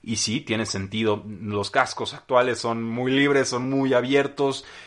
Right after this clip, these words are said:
y la N F L, pues, o el fútbol americano en sí, es un deporte de muchísimo contacto, proximidad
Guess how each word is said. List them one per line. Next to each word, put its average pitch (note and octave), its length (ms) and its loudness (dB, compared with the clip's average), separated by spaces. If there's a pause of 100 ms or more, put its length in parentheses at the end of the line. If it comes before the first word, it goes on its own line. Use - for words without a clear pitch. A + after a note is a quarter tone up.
(120)
y G2+ 240 -2
la G#2 180 2
N A#2+ 120 -2
F A2+ 180 0
L, B2 180 2
pues, G#2 260 -6
o A2+ 60 -4
el G2+ 80 -2
fútbol B2 220 0
americano A2 420 -2
en A2 80 -4
sí, A#2+ 240 -2
es A#2+ 160 -2
un A#2+ 100 -4
deporte B2+ 440 0
de G#2+ 80 0
muchísimo A2 440 -2
contacto, A2 560 -2
proximidad G#2+ 680 -2